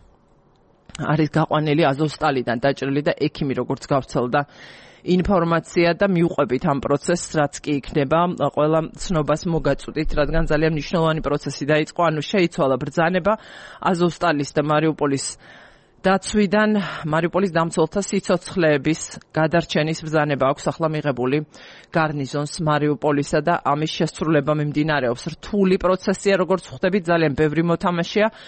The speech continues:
მათ შორის, ცხადია, საერთაშორისო მოთამაშეები, წითელი ჯვარი, გაერო და ასევე, მა, ყველა უწყება უკრაინის, ა,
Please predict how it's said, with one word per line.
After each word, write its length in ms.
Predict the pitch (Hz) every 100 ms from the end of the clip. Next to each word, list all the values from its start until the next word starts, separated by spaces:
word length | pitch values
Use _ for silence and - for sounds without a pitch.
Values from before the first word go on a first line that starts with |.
| - -
მათ 220 | 175 180
შორის, 320 | - 165 147
ცხადია, 440 | - - 165 147 139
საერთაშორისო 720 | - 156 - 156 170 160 -
მოთამაშეები, 840 | 160 160 185 156 151 165 151 175 220 - - -
წითელი 440 | - 185 196 151
ჯვარი, 340 | 147 156 160 185
გაერო 480 | 160 151 139 160 208 - - - -
და 80 | 196
ასევე, 360 | 170 185 175 190
მა, 180 | - 147 139
ყველა 320 | - 160 170 -
უწყება 520 | 165 - 147 135 160
უკრაინის, 600 | 127 160 151 143 135 143 - - -
ა, 140 | 147